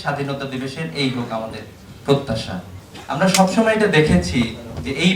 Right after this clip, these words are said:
বাংলা, এই জনপদের মানুষ সবসময় নির্যাতিত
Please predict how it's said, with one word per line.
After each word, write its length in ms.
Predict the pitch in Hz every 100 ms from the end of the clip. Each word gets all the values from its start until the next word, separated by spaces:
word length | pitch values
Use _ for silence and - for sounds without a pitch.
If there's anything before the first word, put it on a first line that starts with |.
| 147
বাংলা, 360 | 139 147 160 165 165 160
এই 80 | 170 143
জনপদের 520 | 143 151 156 135 131 120
মানুষ 260 | 123 120 - 95 95 - - - - -
সবসময় 460 | 175 180 202 202 185 165
নির্যাতিত 460 | 165 175 170 180